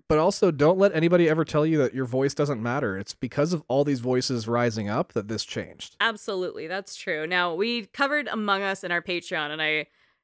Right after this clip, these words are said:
Speaker 2: did bring us up through the Uni drama where one of the heads of Innersloth, the developers behind Among Us, were like, "Well, you're gonna force our hand," like, fucking balls to the wall all about it. It was so cool.
Speaker 1: And then they dropped the fungal two days later.
Speaker 2: Yeah.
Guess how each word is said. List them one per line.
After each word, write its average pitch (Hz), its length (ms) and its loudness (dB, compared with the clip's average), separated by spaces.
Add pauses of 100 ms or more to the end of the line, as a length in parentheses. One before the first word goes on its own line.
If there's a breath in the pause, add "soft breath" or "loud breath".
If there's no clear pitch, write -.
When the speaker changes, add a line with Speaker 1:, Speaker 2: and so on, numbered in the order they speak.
(160)
Speaker 2:
did 208 380 2
bring 202 180 2
us 185 140 -2
up 180 160 -2
through 190 120 0
the 170 60 -6
Uni 190 340 -2
drama 165 380 -4
where 165 300 0
one 196 180 -6
of 185 80 -4
the 175 60 2
heads 208 580 -4
of 185 220 0
Innersloth, 170 560 -6
the 175 80 -6
developers 156 480 -4
behind 170 420 -4
Among 156 240 -6
Us, 147 180 -8
were 175 80 -6
like, 156 200 -4
"Well, 185 340 0 (320)
you're 254 180 4
gonna 208 200 0
force 220 360 2
our 247 200 4
hand," 220 400 0
like, 165 260 -2
fucking 202 460 -2 (340)
balls 190 360 -4
to - 60 -8
the 202 80 0
wall 185 460 0
all 180 220 2
about 175 320 0
it. 147 80 -10
It 135 40 -14
was 135 120 -14
so 175 260 -2
cool. 180 400 -6 (240)
Speaker 1:
And 143 80 -4
then 147 80 0
they 131 60 0
dropped 139 220 2
the - 60 -12
fungal 123 480 -2
two 131 120 -2
days 113 200 0
later. 107 300 -4
Speaker 2:
Yeah. 220 200 4